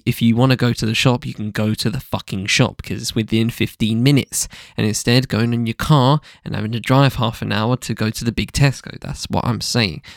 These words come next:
That's what the concept is about. But anyway, continuing on. It is within this twenty-first century context that the early history of the car is so telling. While driving has, for obvious reasons, always faced at least some official limitations, time and time again the motor industry has proved itself ingeniously good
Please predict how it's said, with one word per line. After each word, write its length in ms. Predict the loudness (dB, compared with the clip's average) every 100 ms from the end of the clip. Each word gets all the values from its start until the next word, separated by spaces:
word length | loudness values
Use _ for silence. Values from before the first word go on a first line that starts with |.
| -12
That's 160 | -12 -6
what 200 | -6 -2
the 80 | 2
concept 480 | 2 2 -4 -14
is 100 | -16
about. 260 | -14 -14 -14
But 120 | -10 -2
anyway, 460 | 0 -2 -6 -12 -12
continuing 440 | -12 -10 -6 0
on. 200 | 0 0 -4 -16 -16 -18 -20 _
It 160 | 0 2
is 160 | 4
within 400 | 4 4 6 6
this 320 | 4 4 0 -2
twenty-first 420 | 2 2 4 2
century 260 | 0 0 0
context 760 | -2 -4 -4 -6 -8 -8 -4
that 260 | -2 -2 -4
the 280 | -4 -4 -2
early 220 | 2 2 2
history 360 | 0 0 0
of 100 | 0
the 80 | 0
car 320 | 0 2 4
is 100 | 2
so 160 | 2 0
telling. 440 | 2 2 2 0 -10
While 220 | -8 -6
driving 380 | -2 -2 0 -2
has, 260 | 0 0 0
for 120 | -2
obvious 320 | 0 -2 2
reasons, 400 | 6 6 6 2
always 240 | 0 -4 -2
faced 340 | -2 0 -2
at 60 | -4
least 240 | -4 0
some 340 | 2 2 0 -6
official 360 | -8 -8 -6
limitations, 680 | -6 -6 -2 0 2 2 2
time 280 | 2 2 2
and 80 | 0
time 220 | 0 0
again 200 | 0 0
the 80 | 2
motor 240 | 2 0
industry 320 | -2 -2 -2
has 140 | -2 0
proved 320 | 4 4 4
itself 320 | 0 0 0
ingeniously 580 | 0 2 4 4 2 0
good 260 | 4 2